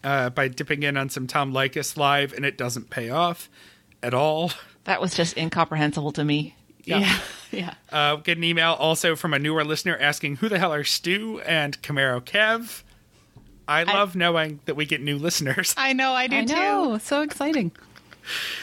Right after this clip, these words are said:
Speaker 1: Uh, and Andrew wants to join the Eagles, uh, as Phyllis did a while back, uh, or tried to.
Speaker 3: Or didn't.
Speaker 1: Right.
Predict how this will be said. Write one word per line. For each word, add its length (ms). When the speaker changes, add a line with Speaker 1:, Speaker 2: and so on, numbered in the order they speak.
Speaker 1:
Uh, 240
and 160
Andrew 300
wants 300
to 100
join 600
the 280
Eagles, 540
uh, 260
as 220
Phyllis 420
did 300
a 60
while 260
back, 420
uh, 440
or 100
tried 300
to. 280
Speaker 3:
Or 120
didn't. 580
Speaker 1:
Right. 340